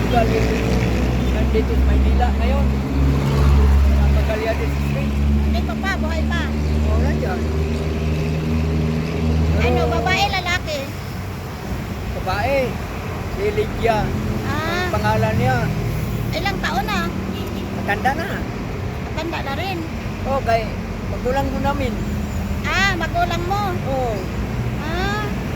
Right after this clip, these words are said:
Speaker 1: Siyang pinakasunod ni Puring.
Speaker 2: Ilan ba kayo magkapatid?
Speaker 1: Nueve.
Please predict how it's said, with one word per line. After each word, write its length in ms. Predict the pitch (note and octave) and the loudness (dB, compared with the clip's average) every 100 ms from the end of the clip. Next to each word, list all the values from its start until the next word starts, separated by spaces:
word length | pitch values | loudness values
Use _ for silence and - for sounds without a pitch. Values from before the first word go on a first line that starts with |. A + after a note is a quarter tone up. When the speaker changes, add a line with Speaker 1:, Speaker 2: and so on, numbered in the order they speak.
| - - - - - | -4 -4 -4 -4 -2
Speaker 1:
Siyang 240 | - G#3+ - - - - - - | -2 -2 -2 -2 -2 -2 -2 -2
pinakasunod 1700 | - A#3 A#3 A3+ A3 - - - - - - - - - - - D#3 - - - - | 0 2 2 2 -2 -2 -4 -6 -4 -4 -2 -2 -4 -2 0 2 2 0 0 0 0
ni 120 | A3 - | 0 0
Puring. 340 | A#3+ A#3 A3+ F#3+ - - - - - - - - - - - | 0 0 -2 -4 -4 -6 -4 -4 -2 0 0 0 0 0 0
Speaker 2:
Ilan 220 | D#4 F#4+ F#4+ | 0 0 0
ba 100 | F#4 | 0
kayo 180 | - G4+ | 0 -2
magkapatid? 600 | - A3+ - - D#4 C4+ - - A3+ G#3 - | -2 -2 -2 -2 -2 -2 -2 -2 -2 -2 -2
Speaker 1:
Nueve. 360 | G#3 A3+ A#3 | -2 0 0